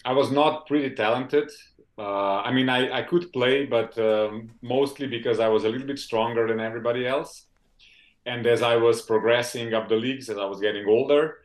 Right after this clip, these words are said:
um, I was running out of the options to getting stronger. So I was searching a little bit for new material and how to get this edge a little bit more. So how can I extend my career among professionals?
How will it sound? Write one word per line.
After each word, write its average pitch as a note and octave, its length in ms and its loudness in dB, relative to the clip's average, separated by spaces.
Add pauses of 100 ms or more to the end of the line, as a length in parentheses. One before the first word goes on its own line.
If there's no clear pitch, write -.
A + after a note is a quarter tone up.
(280)
um, G#2+ 920 -2 (240)
I A#2+ 100 0
was A#2 180 2
running C3+ 320 4
out B2+ 220 4
of A2 160 0
the A#2 160 -4
options A#2+ 540 -2
to G#2+ 80 -8
getting G#2+ 220 0
stronger. F2+ 600 -6 (800)
So A#2 400 4
I B2+ 140 2
was C3+ 200 -2
searching F3 440 -2
a B2+ 40 2
little C#3+ 220 2
bit B2 200 -2
for A2+ 420 2
new B2+ 240 -2
material B2+ 640 -4
and G#2+ 180 -6
how B2+ 280 -2
to C3 120 -12
get A2+ 260 -2
this A#2 280 -10
edge A#2 340 0
a A2+ 60 -2
little C3 260 -2
bit B2 180 -6
more. A2+ 220 -2
So A2 140 -8
how G#2+ 260 0
can A#2 220 -8
I G#2+ 140 -2
extend A2+ 460 -6
my G#2+ 140 -2
career G#2+ 680 0
among G#2+ 280 -8
professionals? C3+ 800 -4